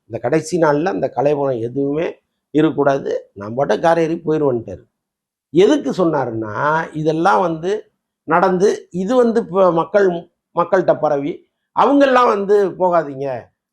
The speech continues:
அரசியல், சினிமா விட்டு போகாதீங்க" அப்படி சொல்ல ஆரம்பிச்சிட்டாங்கன்னா, அதை அவர் விரும்பல. அது எதுக்கு அப்படின்னு நினைக்கிறாரு. So, அதனாலதான். இல்லைன்னா அவங்க ரசிகர்களே அதை செய்ய மாட்டாங்களா என்ன?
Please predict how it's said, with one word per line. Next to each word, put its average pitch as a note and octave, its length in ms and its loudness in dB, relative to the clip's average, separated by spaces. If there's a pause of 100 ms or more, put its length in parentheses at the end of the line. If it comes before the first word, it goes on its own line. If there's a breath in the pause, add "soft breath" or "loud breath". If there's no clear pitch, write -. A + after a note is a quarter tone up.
அரசியல், C#3+ 760 -4
சினிமா F3 340 -2
விட்டு C#3+ 180 -6
போகாதீங்க" C3 520 -8
அப்படி C#3 200 -14
சொல்ல E3+ 260 0
ஆரம்பிச்சிட்டாங்கன்னா, A2+ 760 -8 (680)
அதை G3 220 2
அவர் E3+ 180 2
விரும்பல. G3+ 500 0
அது C3 200 -14
எதுக்கு D3+ 500 -6
அப்படின்னு B2 280 -12
நினைக்கிறாரு. F2+ 420 -18
So, E2+ 160 -20
அதனாலதான். C3 460 -8 (100)
இல்லைன்னா G3 340 -4 (460)
அவங்க F3 280 2
ரசிகர்களே G3 460 2
அதை G#3 180 4
செய்ய D#3+ 240 -2
மாட்டாங்களா B2+ 380 -4
என்ன? - 160 -10